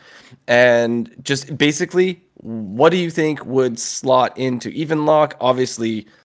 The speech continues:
not just some crazy overpowered thing that, um, is broken and would just get banned out of Wild, but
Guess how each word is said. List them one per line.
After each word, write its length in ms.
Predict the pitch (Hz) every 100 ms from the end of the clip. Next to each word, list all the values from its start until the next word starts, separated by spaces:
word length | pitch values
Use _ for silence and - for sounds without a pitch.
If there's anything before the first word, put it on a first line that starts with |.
| _ _ _ _
not 200 | 117 110
just 120 | 120
some 140 | - 113
crazy 420 | 120 110 107 107
overpowered 720 | 113 110 104 104 110 107 98
thing 360 | - 107 104 101
that, 400 | 98 90 85 -
um, 340 | 90 85 82 95 -
is 140 | 107
broken 500 | 101 104 104 107 104
and 380 | 71 98 90 95 _ _ _
would 140 | 113 110
just 240 | 101 95
get 260 | 107 98 90
banned 400 | 104 107 110 113
out 100 | 110
of 100 | 101
Wild, 420 | 101 101 113 135 - - - -
but 340 | - 127 117